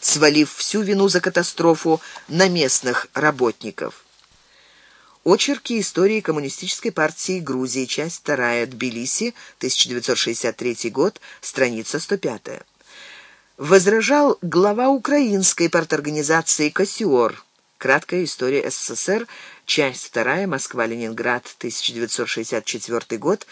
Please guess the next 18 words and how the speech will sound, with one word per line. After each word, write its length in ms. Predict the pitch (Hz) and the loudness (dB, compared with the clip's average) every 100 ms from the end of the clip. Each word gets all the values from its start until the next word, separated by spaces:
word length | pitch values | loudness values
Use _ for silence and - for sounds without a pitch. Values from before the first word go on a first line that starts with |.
| - - | -20 -14
страницы 800 | - - 143 131 139 - 135 113 | -8 -2 0 0 -6 0 2 2
двести 380 | 131 131 131 - | -2 0 0 -2
пятьдесят 440 | - 123 - 117 - | -10 -10 -6 -6 -2
первая, 380 | 127 123 123 | 0 0 -2
двести 320 | 120 123 - 120 | 0 -4 -4 -6
пятьдесят 400 | 131 139 156 - | -4 -4 -4 -4
вторая. 500 | 185 175 107 87 90 _ _ _ - - - _ | -6 -6 -6 -10 -18 _ _ _ -20 -20 -20 _
Калинин 580 | 220 220 226 185 147 135 | 2 4 2 2 2 0
и 100 | 156 | 2
Орджоникидзе 920 | 156 151 143 156 156 277 262 147 131 117 - - | 4 4 0 -2 -2 0 0 2 2 0 -8 -6
критиковали 800 | 165 156 156 175 233 233 220 - | -4 -2 0 2 2 4 4 4
сталинский 720 | - - 208 208 202 - 202 | -2 0 4 4 2 0 2
рупор 420 | 202 233 226 214 - - - | 2 2 2 0 -2 -16 -2
«Правду» 680 | 226 233 156 117 110 107 - - - | 4 6 4 0 -2 -2 -6 -18 -10
за 400 | 117 123 156 147 | -4 4 4 4
подстрекательство 1040 | - 147 - 131 120 120 147 151 - 180 | 2 -2 0 0 0 0 -2 -6 -2 -4
к 100 | 175 | -4
перегибам. 800 | - 202 208 123 113 85 101 85 | -4 -2 -2 -6 -6 -4 -4 -6